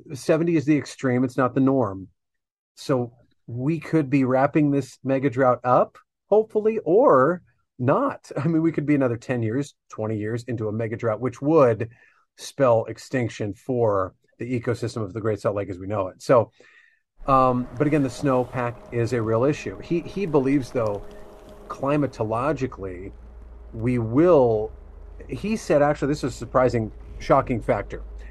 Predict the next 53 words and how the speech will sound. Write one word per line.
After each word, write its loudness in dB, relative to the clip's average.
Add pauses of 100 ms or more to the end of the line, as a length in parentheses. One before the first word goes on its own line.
(100)
because 0
we -2 (160)
consider 0
the -2
mega 0
drought 2
and -4
we -4
go, 0
"Oh, 6
and -4
we -4
are -4
so 2
dry," 4
which -4
we 4
are. 4 (500)
But -8
he -6
said, 0
you -2
look -2
at -12
the -14
precipitation -4
amounts -2
from -6
the -2
last -2
hundred -4
fifty -4
years, -6
and -6
we -2
have -2
not 0
fluctuated -4 (100)
hardly -2
at -2
all, -4
is -6
what -4
he -2
said. -6 (580)
And 0
he 2
believes 4
that -4
the -2
rain 0
will 2
return -6